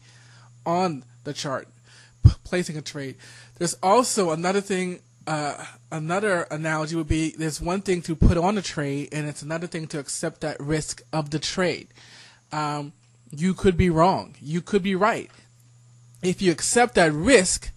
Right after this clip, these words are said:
and if you have the right mindset, when things go your way, great. When things don't go your way,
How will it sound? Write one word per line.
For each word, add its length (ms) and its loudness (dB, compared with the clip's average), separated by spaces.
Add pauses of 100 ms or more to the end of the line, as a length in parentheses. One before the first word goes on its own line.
(340)
and 100 -2
if 160 -2
you 320 -8
have 260 -2
the 80 0
right 220 2
mindset, 760 2
when 360 2
things 320 -2
go 240 4
your 180 4
way, 440 -2 (500)
great. 380 2 (100)
When 180 2
things 240 -4
don't 220 0
go 100 -2
your 200 -2
way, 360 -2